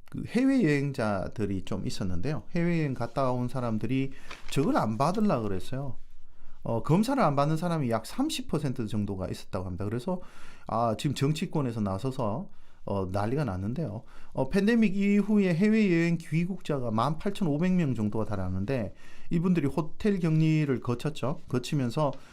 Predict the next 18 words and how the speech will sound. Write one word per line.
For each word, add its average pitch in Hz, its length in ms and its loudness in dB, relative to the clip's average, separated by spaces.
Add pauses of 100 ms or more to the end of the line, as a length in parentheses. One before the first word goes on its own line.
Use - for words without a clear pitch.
(100)
호텔 185 240 2
격리하는 185 540 4
동안에, 131 560 0 (580)
어, 123 200 4
검사를 175 1300 4
하자 160 320 0
그랬더니 113 440 0
이 131 220 -2
중에서 151 400 0
한 143 80 -2
삼십 - 400 -2
퍼센트 131 360 -2
정도가 104 420 -2 (280)
검사를 175 400 2
받기 180 220 -2
싫다, - 400 0 (240)
그리고 113 320 0
검사를 123 560 -2